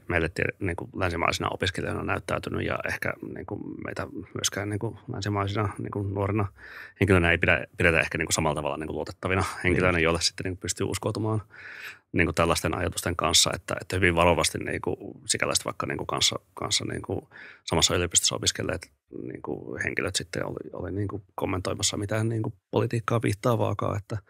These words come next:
Speaker 1: se oli ehkä välillä vähän turhauttavaakin, että, että ei saanut semmoista niinku, niinku otetta sit siitä, mutta, mut kun ei, ei halunnut myöskään tietenkään niinku sit painostaa tai loukatakaan, niin ei sitten niinku päässyt hirveän puusta,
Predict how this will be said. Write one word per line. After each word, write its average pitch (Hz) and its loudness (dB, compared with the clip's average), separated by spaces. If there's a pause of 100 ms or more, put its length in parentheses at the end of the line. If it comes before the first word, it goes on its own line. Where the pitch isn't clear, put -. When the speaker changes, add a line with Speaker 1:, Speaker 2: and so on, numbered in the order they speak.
(180)
Speaker 1:
se - -8
oli 64 -2
ehkä 95 -6
välillä 123 4
vähän 127 4
turhauttavaakin, 87 4
että, - -12 (220)
että - -20 (120)
ei - -12
saanut 92 -8
semmoista - -4
niinku, - -6 (640)
niinku 87 0 (180)
otetta - 2
sit 95 0
siitä, 98 2 (100)
mutta, 101 -4
mut - -8
kun - -2 (160)
ei, 92 -12 (120)
ei 87 2
halunnut 90 0
myöskään 101 -2
tietenkään 117 4
niinku 123 -2 (360)
sit - 0
painostaa 104 6
tai 120 4
loukatakaan, 90 2
niin 92 -4
ei - -6
sitten - -4
niinku 98 -4
päässyt 92 -2
hirveän 90 -2
puusta, - -6